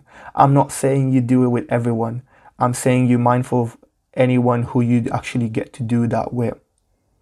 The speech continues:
Become more vulnerable. Learn to take your time with it, but don't shy away from it. I hope today's episode has given some sort of light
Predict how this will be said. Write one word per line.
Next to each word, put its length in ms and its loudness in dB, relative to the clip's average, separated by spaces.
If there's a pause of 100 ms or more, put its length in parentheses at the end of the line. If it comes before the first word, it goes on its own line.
(180)
Become 400 2
more 160 2
vulnerable. 600 0 (640)
Learn 320 4
to 80 -8
take 300 0
your 100 -2
time 300 -2
with 140 -2
it, 220 -4 (800)
but 220 2
don't 160 4
shy 260 -2
away 300 0
from 240 -10
it. 160 -12 (1300)
I 120 4
hope 160 2
today's 280 2
episode 380 0
has 180 0
given 440 -4 (520)
some 280 0
sort 180 2
of 140 2
light 440 2